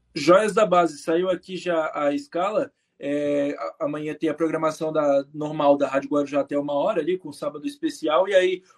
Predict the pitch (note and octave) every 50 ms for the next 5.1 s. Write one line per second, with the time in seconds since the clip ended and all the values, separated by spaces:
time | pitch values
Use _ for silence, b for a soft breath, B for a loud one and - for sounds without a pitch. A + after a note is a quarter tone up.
0 | b - F3+ F3 F#3 F3+ E3+ E3+ E3+ E3 E3 E3 - E3+ F3 D#3 D#3+ E3 E3+ E3+
1 | D#3 F3 F3 E3 D3+ E3+ F#3+ A3 B3+ A3+ F#3+ G#3+ G3+ G3 F#3 - F#3+ E3+ - F#3
2 | F3+ F3+ F3+ F#3 F3+ - F3+ F3+ F3+ F3+ F#3 F3+ F#3 F3+ F3 F#3 F3 - - F3+
3 | - E3+ E3 E3+ E3 - F3+ E3+ D3 - E3 D#3+ D#3+ E3 - E3 D#3+ D#3+ D#3 D#3
4 | - - E3 D#3 D#3 - E3 E3 E3 E3 E3 D#3+ E3 E3 - - D#3+ D#3+ D#3 C#3+
5 | C#3+ -